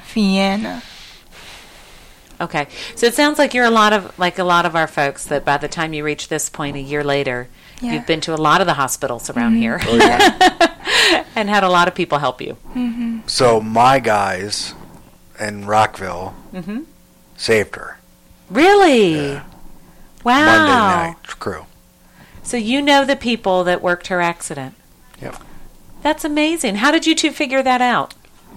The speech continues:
Speaker 3: We just found out, like, thirty minutes ago.
Speaker 2: Oh, really?
Speaker 3: Yeah.
Speaker 2: <laughs> Well, you'll have to go back and tell your crew how well she's doing.
Speaker 3: Yeah.
Speaker 2: Yeah.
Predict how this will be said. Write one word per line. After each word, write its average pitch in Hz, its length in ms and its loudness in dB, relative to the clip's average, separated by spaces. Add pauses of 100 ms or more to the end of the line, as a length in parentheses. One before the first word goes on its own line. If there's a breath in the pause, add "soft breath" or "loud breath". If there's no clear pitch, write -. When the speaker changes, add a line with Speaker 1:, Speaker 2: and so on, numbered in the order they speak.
(220)
Speaker 3:
We 101 160 -12
just 98 440 -4 (180)
found 101 420 -2
out, 101 520 0
like, 95 220 -6 (680)
thirty 107 280 2
minutes 98 340 -6
ago. - 260 -8
Speaker 2:
Oh, 320 180 6
really? 370 380 4
Speaker 3:
Yeah. 104 280 -4
Speaker 2:
<laughs> - 840 0
Well, 349 160 4
you'll 311 180 4
have 320 200 0
to 320 60 -4
go 294 140 2
back 269 220 4
and 262 100 -4
tell 262 160 2
your 254 140 -2
crew 330 260 -2
how 269 160 -2
well 254 200 0
she's 247 300 -6
doing. 285 300 -6
Speaker 3:
Yeah. 131 180 -6 (460)
Speaker 2:
Yeah. 220 500 -6